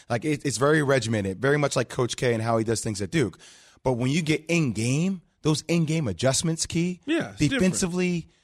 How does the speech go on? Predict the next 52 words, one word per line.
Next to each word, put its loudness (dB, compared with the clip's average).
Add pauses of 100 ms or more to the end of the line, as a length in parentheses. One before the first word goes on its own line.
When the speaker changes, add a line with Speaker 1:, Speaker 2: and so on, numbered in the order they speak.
(120)
Speaker 1:
especially 2
for 0
the 4
way 2
he 0
understands 0
the -2
nuances 0
defensively. -4 (200)
Sark 0
may 0
not 0
understand 0
that 0
considering -4
he's -2
been -2
the 0
O 0
C 0
for -6
a 0
long 0
time. -2 (400)
I, 0
I 4
think -2
those 4
are 0
when -4
it's -4 (400)
priceless -2
that -4
you -4
just -4
need -2
those 0
in-game -2
adjustments. -6
Speaker 2:
Plus 0
the -2
boss 2
on -4
the -6
sideline, -2
man. -6
That's -6
the -6
Godfather. 0
Kiss -6
the -4
ring. 0